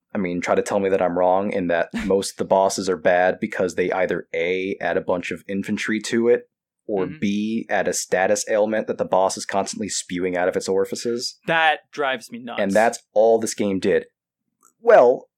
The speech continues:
Speaker 1: first two hours, not so much. First two hours had great bosses, albeit easy ones, 'cause you could literally just stand under them like you could with Sif and kill
Speaker 2: Oh,
Speaker 1: them.
Speaker 2: yeah. That's another thing that made me, that was really funny
Speaker 1: Yeah.
Speaker 2: about the, the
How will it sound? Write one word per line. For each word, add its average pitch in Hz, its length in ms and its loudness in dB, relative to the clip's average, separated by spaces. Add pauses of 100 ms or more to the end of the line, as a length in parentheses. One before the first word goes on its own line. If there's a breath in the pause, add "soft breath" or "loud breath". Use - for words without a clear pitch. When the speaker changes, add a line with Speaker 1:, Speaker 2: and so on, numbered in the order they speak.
(300)
Speaker 1:
first 202 260 0
two 160 180 4
hours, 135 320 4
not 110 240 4
so 104 100 0
much. 92 300 0
First - 260 -4
two 120 120 2
hours 110 160 4
had 101 100 -2
great 98 260 -2
bosses, 113 460 4
albeit 98 420 -2
easy 127 300 -2
ones, 117 280 0
'cause - 200 -6
you 98 60 -6
could 98 100 -10
literally 104 320 -2
just 101 200 -4
stand 95 300 0
under 101 220 -2
them 98 180 -2
like 90 180 -4
you 92 80 -12
could - 180 -6
with 92 140 -6
Sif - 380 0
and 87 180 -4
kill 117 180 0
Speaker 2:
Oh, 254 180 4
Speaker 1:
them. 92 220 -4 (140)
Speaker 2:
yeah. 156 360 -2 (200)
That's 233 260 0
another 220 320 -4
thing 135 240 -10
that 123 80 -10
made 143 220 -4
me, 139 200 -10
that 147 160 -4
was 127 200 -6
really 214 280 -8
funny 208 400 -6
Speaker 1:
Yeah. - 120 0
Speaker 2:
about 139 380 -2
the, 127 340 -6
the 117 200 -12